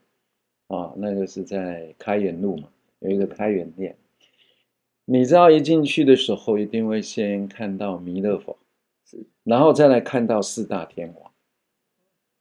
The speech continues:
Speaker 1: 所以这个它有它的铺陈，其实是爱的教育，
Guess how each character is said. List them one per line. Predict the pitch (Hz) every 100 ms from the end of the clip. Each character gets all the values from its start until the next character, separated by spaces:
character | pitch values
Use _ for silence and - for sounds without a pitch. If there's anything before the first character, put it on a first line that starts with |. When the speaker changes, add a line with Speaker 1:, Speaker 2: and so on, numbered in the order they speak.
| _ _
Speaker 1:
所 | - 185
以 |
这 | 180 208
个 | 180
它 | - 190
有 | 190
它 | - 135
的 | 131
铺 | - - 127
陈， | - - _ _ _ _ _ _ _ _ _ _
其 | - 185
实 | 147
是 | 151
爱 | - 151
的 | 120
教 | 101
育， | 90